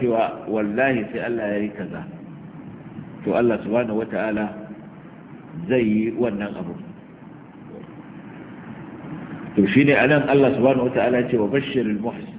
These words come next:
muhsinin, ka yi masu, masu ihsani din na albishir. Wanda ihsani ne tsakanin bawa da Ubangijinsa.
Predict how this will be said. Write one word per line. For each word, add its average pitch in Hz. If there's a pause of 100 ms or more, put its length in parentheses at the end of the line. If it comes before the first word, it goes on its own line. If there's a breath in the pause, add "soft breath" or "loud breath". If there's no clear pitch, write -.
muhsinin, 110 (540)
ka 107
yi 127
masu, 139
masu 127
ihsani 113
din 127
na 120
albishir. 92 (1080)
Wanda 135
ihsani 135
ne 143
tsakanin 123
bawa 127 (1160)
da 107
Ubangijinsa. 107